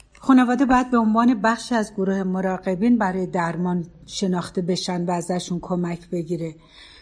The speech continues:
خانواده باید حمایت بشه تا بتونه شیوه‌های درمان رو در کنار کارکنان درمانی تجربه کنه. اگرچه باید با توجه کنیم به زمینه‌های فرهنگی، فر-،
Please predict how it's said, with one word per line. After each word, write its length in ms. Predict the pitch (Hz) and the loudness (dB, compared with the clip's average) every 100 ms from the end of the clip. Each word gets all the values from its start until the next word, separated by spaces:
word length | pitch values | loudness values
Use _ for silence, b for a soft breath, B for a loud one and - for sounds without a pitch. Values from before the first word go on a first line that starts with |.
| B | B
خانواده 480 | - 196 185 190 196 | 0 2 2 0 0
باید 240 | 196 196 | 0 -2
حمایت 640 | 180 190 185 185 214 220 - | 0 0 2 2 2 2 -2
بشه 260 | 214 - | -2 -2
تا 180 | 208 190 | -4 -4
بتونه 340 | 175 202 220 208 | -4 -4 -4 -4
شیوه‌های 520 | 208 180 175 185 196 | -4 -4 -2 -2 -2
درمان 520 | 185 175 170 190 202 | -2 -2 -2 -2 0
رو 120 | 208 | -2
در 200 | 185 175 | -2 -4
کنار 440 | 170 - 180 190 202 | -2 -2 0 -2 -4
کارکنان 840 | - 175 165 180 175 190 196 202 208 B B B B - 202 | -4 -6 -6 -6 -2 -2 -2 -2 -6 B B B B -6 2
درمانی 580 | 190 185 185 180 208 208 | 2 2 0 0 0 0
تجربه 580 | 185 175 - 175 185 202 | -2 -2 -2 -2 0 0
کنه. 420 | 190 170 170 160 _ B B B B B 208 | -2 -4 -4 -8 _ B B B B B -2
اگرچه 440 | 220 202 226 240 277 | 0 2 0 0 0
باید 260 | 247 240 | 2 2
با 200 | 226 208 220 202 | -2 -2 -4 -2
توجه 520 | 208 196 190 233 240 | 0 0 0 -2 -2
کنیم 200 | 226 208 | 0 0
به 80 | 190 | 0
زمینه‌های 520 | 185 190 190 185 196 | -2 0 0 0 -2
فرهنگی، 800 | 196 196 185 170 180 175 170 190 | -2 -2 -2 -2 -6 -6 -4 -2
فر-، 420 | 190 202 180 196 | -2 -4 -4 -6